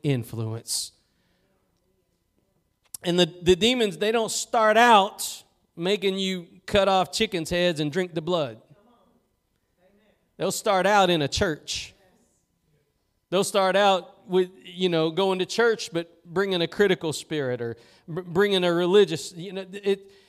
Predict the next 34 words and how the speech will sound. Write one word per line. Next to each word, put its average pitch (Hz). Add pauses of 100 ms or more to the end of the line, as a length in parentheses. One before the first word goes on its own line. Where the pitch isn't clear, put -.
(140)
it -
don't 269
start 277
out 240 (340)
the 170
way 185
it 175
ends. 135 (340)
The 131
devil 170
never 156
does 135
that. 98 (1500)
Amen. 131 (760)
He's 139
a 139
liar. 151
He's 143
a 143
deceiver. 123 (1500)
You 147
gotta 190
be 180
careful. 208 (720)
If 143
you're 202
a 202
self-governed 220
person, 254 (960)
you 160
don't 220
have 254
the 277
power. 262